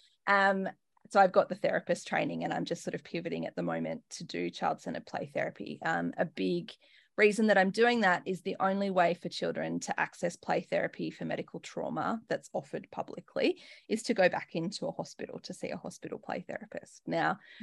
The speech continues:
Speaker 1: Okay.
Speaker 2: for our little people that have spent so much time in there, the minute that you, you know, pull up in the hospital car park or go back through the front door, Marley will always say to me as soon as we get to a hospital car park, "Mummy, is today a herding appointment or a talking appointment?"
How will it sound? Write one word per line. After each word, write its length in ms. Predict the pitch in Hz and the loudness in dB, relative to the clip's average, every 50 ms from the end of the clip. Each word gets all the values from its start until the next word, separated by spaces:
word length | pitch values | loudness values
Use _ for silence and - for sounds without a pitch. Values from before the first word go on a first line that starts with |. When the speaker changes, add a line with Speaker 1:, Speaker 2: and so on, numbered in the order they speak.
| 220 226 | -2 0
Speaker 1:
Okay. 100 | 226 220 | 4 6
Speaker 2:
for 80 | 196 | 8
our 80 | 190 190 | 8 8
little 180 | 190 190 196 196 | 6 4 0 -2
people 380 | - - 226 180 190 - 180 | -2 -4 -6 -4 -4 -4 -4
that 100 | 175 175 | -4 -4
have 100 | 165 - - | -4 -6 -6
spent 260 | - - - - - | -6 -6 -6 -6 -6
so 120 | - 95 | -6 -4
much 260 | 92 - - - - | -4 -4 -4 -6 -10
time 320 | - - 190 180 185 190 185 | -8 -2 0 0 2 2 2
in 100 | 180 180 | 0 0
there, 360 | 165 156 151 160 175 196 214 - - | 0 2 2 4 2 2 0 0 0
the 80 | 202 | 0
minute 320 | 196 196 190 180 180 - - | 2 2 2 2 0 0 0
that 120 | - - | -2 -4
you, 180 | - 185 190 170 - _ _ _ | -2 -4 -4 -4 -6 _ _ _
you 80 | - 220 | 0 2
know, 140 | 196 185 175 | 4 4 4
pull 180 | - - 214 | 2 2 2
up 160 | 202 190 196 208 | 2 4 4 2
in 60 | 175 | -2
the 60 | - | -2
hospital 340 | 175 175 - - 175 160 160 | -2 -4 -4 -4 -6 -6 -4
car 180 | - 190 208 233 | -2 0 0 0
park 240 | - 214 151 156 - | 2 0 0 0 -2
or 60 | 165 156 | -4 -4
go 160 | - 165 165 | -2 -2 0
back 220 | - - - - - | 0 -2 -2 -2 -4
through 140 | 190 175 | -4 -4
the 60 | 170 180 | -4 -2
front 280 | - 202 170 151 - | 2 2 2 2 2
door, 420 | - 165 170 170 160 151 147 196 220 - - - - - - | 0 0 2 4 4 4 4 2 2 -2 -8 -20 -18 -6 2
Marley 320 | 202 208 202 202 196 196 | 8 10 10 10 10 8
will 120 | 196 190 190 | 8 8 8
always 300 | 180 180 180 175 180 - | 8 8 8 6 4 4
say 160 | 185 165 165 | 0 0 0
to 100 | - - - | -2 -4 -4
me 100 | 156 156 | -4 -4
as 100 | 170 - | -4 -4
soon 160 | - 170 160 160 | -4 -2 -2 -2
as 140 | 160 160 - | -4 -4 -6
we 80 | 160 170 | -4 -2
get 180 | 151 - - | -2 -2 -2
to 100 | - 170 | -4 -6
a 40 | 185 | -6
hospital 320 | 175 160 - - 156 160 | -6 -8 -8 -6 -6 -6
car 200 | 160 - 160 156 | -4 -4 -4 -4
park, 360 | 156 - 165 151 143 - - - - | -2 0 0 -2 -2 -2 -6 -8 -6
"Mummy, 420 | 196 180 165 165 170 165 170 - | -4 -2 -2 -2 -4 -4 -6 -6
is 100 | 160 - | -8 -10
today 240 | - - 165 - - | -10 -8 -6 -4 -4
a 40 | 175 | -4
herding 380 | - - 175 170 170 175 170 | -4 -4 -4 -2 -2 -2 -4
appointment 500 | 165 160 - - 156 143 135 156 147 139 - | -6 -6 -6 -4 -4 -4 -2 -4 -4 -4 -4
or 100 | 143 139 | -6 -6
a 60 | 143 | -6
talking 360 | - - - - - - - - | -6 -10 -12 -10 -10 -12 -12 -12
appointment?" 480 | - - - 87 - - - - - | -10 -8 -8 -8 -8 -10 -12 -12 -12